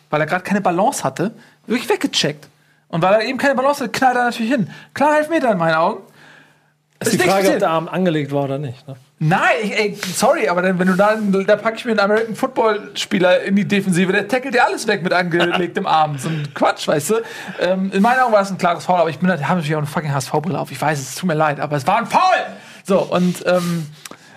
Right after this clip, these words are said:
Speaker 1: äh,
Speaker 2: Da
Speaker 1: dann in
Speaker 2: spricht
Speaker 1: der
Speaker 2: der
Speaker 1: Neu-
Speaker 2: Frust aus
Speaker 1: Ja,
Speaker 2: dir.
Speaker 1: absolut. Und in der neunzigsten Minute oder wann das war, äh, gab's dann doch noch, äh, die Gnade aus Köln mit, ähm,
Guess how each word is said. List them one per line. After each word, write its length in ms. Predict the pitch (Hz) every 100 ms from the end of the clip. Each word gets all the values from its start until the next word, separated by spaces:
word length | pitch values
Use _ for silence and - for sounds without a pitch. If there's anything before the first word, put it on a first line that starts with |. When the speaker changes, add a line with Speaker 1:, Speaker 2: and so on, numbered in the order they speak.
| -
Speaker 1:
äh, 140 | - 160
Speaker 2:
Da 20 |
Speaker 1:
dann 0 |
in 60 | 180 208
Speaker 2:
spricht 160 | 220
Speaker 1:
der 60 | 220
Speaker 2:
der 80 | -
Speaker 1:
Neu- 40 | -
Speaker 2:
Frust 320 | 185 175 143
aus 140 | 127
Speaker 1:
Ja, 140 | 180 180
Speaker 2:
dir. 40 | 170
Speaker 1:
absolut. 360 | 127 165 160
Und 60 | 147
in 60 |
der 180 | 156 196
neunzigsten 400 | 190 196 202 190
Minute 340 | 190 170 190 185
oder 200 | 165 156
wann 120 | 165
das 200 | 160 156
war, 320 | 147 151 -
äh, 200 | 151 147
gab's 260 | 147 156 156
dann 120 | 151
doch 180 | 160 160
noch, 260 | 175 151 -
äh, 160 | 156
die 80 | 151
Gnade 320 | 151 156 165
aus 160 | 151 143
Köln 460 | - 165 170 165 160
mit, 260 | 156 151
ähm, 500 | 165 160 151 147 143